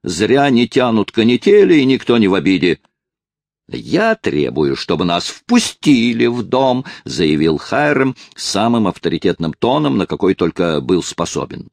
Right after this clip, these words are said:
«Именем закона впусти нас обоих, меня и исполняющего обязанности понятого Билли Керби». «Ну-ка назад, Сквайр, назад. Не испытывайте моего терпения», —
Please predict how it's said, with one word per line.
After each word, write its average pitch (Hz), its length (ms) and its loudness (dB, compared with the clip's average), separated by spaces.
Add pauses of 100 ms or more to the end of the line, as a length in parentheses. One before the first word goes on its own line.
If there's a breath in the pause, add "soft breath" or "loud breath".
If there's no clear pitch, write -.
«Именем 196 720 2
закона 131 840 0 (260)
впусти - 560 -2
нас 165 220 -2
обоих, 107 560 0
меня 101 460 0
и 143 220 -4
исполняющего 151 800 0
обязанности 151 640 -2
понятого 160 580 2
Билли 156 480 2
Керби». 113 720 -2 (960)
«Ну-ка 69 420 -6
назад, 67 460 -6
Сквайр, 76 600 -6 (640)
назад. 82 760 -4 (960)
Не 76 320 -4
испытывайте - 800 -10
моего 58 320 -8
терпения», — - 640 -12